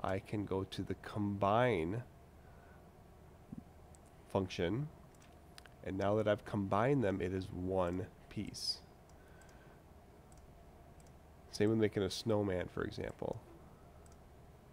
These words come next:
Here is the snowman very quickly. If I try to make an outline so that I can keep this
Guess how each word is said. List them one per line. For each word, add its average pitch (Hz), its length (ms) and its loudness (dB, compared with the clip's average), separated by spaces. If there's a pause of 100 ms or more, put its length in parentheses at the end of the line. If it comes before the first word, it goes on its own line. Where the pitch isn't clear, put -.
(1500)
Here 98 260 2
is 95 520 -2 (560)
the - 80 -6
snowman 101 720 0
very 98 260 -4
quickly. 104 580 -4 (2500)
If - 220 -4
I 92 120 2
try 107 300 2
to 107 120 0
make 101 260 2
an 95 160 -2
outline 90 500 0
so - 140 -8
that 98 120 -2
I 87 100 2
can 95 240 -4
keep - 380 -2 (260)
this - 400 -4